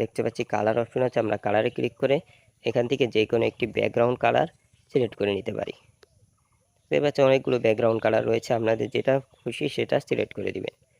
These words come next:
সিলেক্ট করে আপনাদের দেখিয়ে দিলাম। তো দেখতেই পাচ্ছি আমাদের নামটি খুবই চমৎকারভাবে তৈরি হয়ে গেছে। তো এখন আমরা নামটি গ্যালারিতে সেভ করব। গ্যালারিতে সেভ করার জন্য আমরা উপরে দেখতে পাচ্ছি শেয়ার অপশন রয়েছে, আমরা এই শেয়ার অপশনে একটি ক্লিক করে দিব।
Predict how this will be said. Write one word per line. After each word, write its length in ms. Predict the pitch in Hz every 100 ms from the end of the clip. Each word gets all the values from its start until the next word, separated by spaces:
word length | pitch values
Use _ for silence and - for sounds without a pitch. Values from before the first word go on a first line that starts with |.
| _ _ - 135
সিলেক্ট 240 | 131 123
করে 120 | 127 113
আপনাদের 280 | 113 110 113 110
দেখিয়ে 220 | - 117 117
দিলাম। 180 | 120 156 _ - - - _ _ _ _ _ _
তো 40 | 123
দেখতেই 240 | 131 - 156
পাচ্ছি 140 | 151 147
আমাদের 200 | 143 123 120
নামটি 200 | 120 - -
খুবই 180 | 117 -
চমৎকারভাবে 580 | 110 110 - 117 110 131 147
তৈরি 180 | 120 110 101
হয়ে 140 | 95 92
গেছে। 220 | - - - _ _ _ _ _ _ _ _ _
তো 40 | - 127
এখন 140 | 147 156
আমরা 120 | 156 147
নামটি 220 | 120 120 127
গ্যালারিতে 420 | 110 107 117 - 151 -
সেভ 140 | 123 -
করব। 160 | 98 - 127 127 -
গ্যালারিতে 360 | 113 135 143 160 -
সেভ 120 | 143
করার 180 | 143 139 131
জন্য 140 | 123 110
আমরা 140 | 110 123
উপরে 220 | 117 127 127
দেখতে 160 | 123 131
পাচ্ছি 180 | 127 135 -
শেয়ার 180 | 110 107
অপশন 240 | 113 - 120
রয়েছে, 240 | 123 123 147 170 _ _ _
আমরা 200 | 117 113 120
এই 60 | -
শেয়ার 200 | 113 110
অপশনে 240 | 120 - 127
একটি 140 | 127 156 -
ক্লিক 200 | 113 - 92
করে 140 | -
দিব। 120 | -